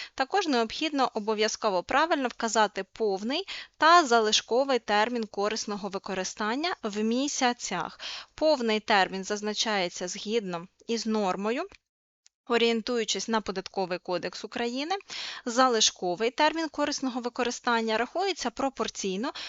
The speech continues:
орієнтуючись на залишкову вартість, е, конкретного об'єкту. Рахунок обліку вказується з субрахунком для,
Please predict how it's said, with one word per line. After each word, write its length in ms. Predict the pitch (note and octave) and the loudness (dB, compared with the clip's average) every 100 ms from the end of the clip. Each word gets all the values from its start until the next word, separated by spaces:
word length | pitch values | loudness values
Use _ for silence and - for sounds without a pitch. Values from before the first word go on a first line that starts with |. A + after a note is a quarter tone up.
| - - | -10 0
орієнтуючись 880 | B3 A#3 G#3+ G#3+ C4 C#4+ - A#3+ | 2 4 2 0 -4 -2 -2 -2
на 260 | A3 A#3+ C#4+ - | 0 2 2 2
залишкову 1160 | G3+ A#3+ A#3+ A#3+ - - G#3+ F#3 G#3+ D#4 E4 - | 2 2 4 2 2 0 -2 0 -2 -2 -4 -6
вартість, 880 | G3+ G#3 G3+ F#3+ F#3+ - D4 - - - - - - | -8 -2 2 2 0 -4 -6 -6 -16 -16 -14 -12 -4
е, 180 | G3+ | -4
конкретного 880 | G3 A3+ G3+ - G3+ A#3 A3+ A3+ - | -2 -2 -2 2 4 4 0 -6 -6
об'єкту. 580 | F#3 F3+ E3+ D#3+ - F#3+ - _ _ _ _ _ _ _ _ _ _ _ _ _ _ _ _ _ _ _ _ A#3 | -6 -6 -8 -10 -12 -16 -16 _ _ _ _ _ _ _ _ _ _ _ _ _ _ _ _ _ _ _ _ 4
Рахунок 720 | B3 B3 E4+ G4 G4+ - - | 6 4 0 2 2 0 -2
обліку 720 | A#3 G3 F#3+ C#4+ - F#4+ A4 - | 0 0 0 -2 -2 -4 -6 -12
вказується 960 | - A#3+ A3 A3+ C#4 D#4 D#4 - D4 - A3 | -2 4 4 4 0 0 -2 -2 -4 -4 -8
з 300 | G3+ A3+ - | -4 -2 -2
субрахунком 1300 | - - C#4 E4+ C#4 C4 D4 - G3+ F#3 F#3+ - G4 G#4 - - - | -4 -6 -4 -2 2 2 0 -4 -4 -4 -4 -4 -4 -6 -12 -12 -12
для, 500 | A3 G#3+ A3 B3+ C#4+ | -6 2 6 8 6